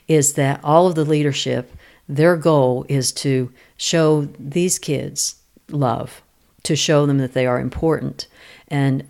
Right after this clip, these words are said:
that's why we encourage even extra, extra people, let's say as grandparents, to come in, um, during the day to just, we say,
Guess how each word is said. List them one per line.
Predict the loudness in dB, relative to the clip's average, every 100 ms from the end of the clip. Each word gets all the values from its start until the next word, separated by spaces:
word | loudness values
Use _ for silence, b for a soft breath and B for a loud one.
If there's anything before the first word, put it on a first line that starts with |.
| 0
that's | 0 2
why | 2 2
we | 2
encourage | 0 -2 -2 -2 -2 -6 -16 b b b -6
even | -2 0 0 0
extra, | -2 -4 -4 -2 -2 -4 -8 _ _ -6
extra | -6 -4 -4
people, | -2 -2 -2 -6 -6
let's | -10 -4
say | -4
as | -2
grandparents, | -2 -2 -2 -2 -2 -4
to |
come | -4 -2
in, | 0 -2 -6 B B B _ -18 -6
um, | -4 -2 -2
during | 0 2 0
the | 0
day | 0 2 0
to | -2
just, | -2 -2 -2
we | -2 -2
say, | 0 0